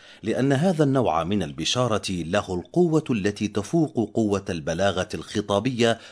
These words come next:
وأية فلسفة للعالم الوثني. ويبدو هذا بسيطاً جداً، حتى إن الكثيرين لا يستطيعون قبوله، فيحاولون بطرق أخرى الحصول على الحياة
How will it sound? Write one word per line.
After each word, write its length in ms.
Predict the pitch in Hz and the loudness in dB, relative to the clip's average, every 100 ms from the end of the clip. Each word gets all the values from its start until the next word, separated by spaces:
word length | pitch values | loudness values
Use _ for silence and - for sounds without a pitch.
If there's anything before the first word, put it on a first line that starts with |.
| - | 0
وأية 420 | 156 185 160 151 | 2 4 2 0
فلسفة 800 | 135 - 110 - 127 120 110 107 | -2 -2 -2 0 -2 -2 -4 -4
للعالم 580 | 92 82 90 98 90 82 | -2 -2 -2 -2 -2 -6
الوثني. 640 | 73 - 82 95 139 - _ _ _ - - | -8 -8 -6 -8 -8 -16 _ _ _ -20 -4
ويبدو 440 | 95 92 101 82 | 0 0 0 -4
هذا 320 | 82 101 76 76 | 0 0 0 -2
بسيطاً 520 | 87 104 220 208 170 | -2 0 0 2 4
جداً، 540 | 135 147 95 92 98 - _ | 2 0 -2 -2 -2 -6 _
حتى 400 | - 135 - - | -6 -4 0 0
إن 120 | 127 | 2
الكثيرين 640 | 113 101 104 104 95 110 104 | 0 0 -2 0 0 2 2
لا 300 | 92 113 165 | 2 2 2
يستطيعون 800 | 147 147 - 123 110 110 113 92 | 2 2 0 0 0 0 0 0
قبوله، 840 | 82 - 87 98 113 78 76 107 - - _ | -2 0 0 2 0 0 -2 -2 -4 -18 _
فيحاولون 920 | 180 185 - 165 135 117 139 110 82 | 2 2 0 0 2 2 2 0 -2
بطرق 640 | 76 107 190 190 196 185 - | -2 0 2 2 0 -2 0
أخرى 520 | 180 - - 87 - 110 | 0 0 0 0 2 0
الحصول 640 | 104 - 98 123 110 92 | -2 -4 -4 2 2 2
على 300 | 82 90 95 | 2 0 -2
الحياة 440 | 85 - 85 82 | -4 -6 -4 -4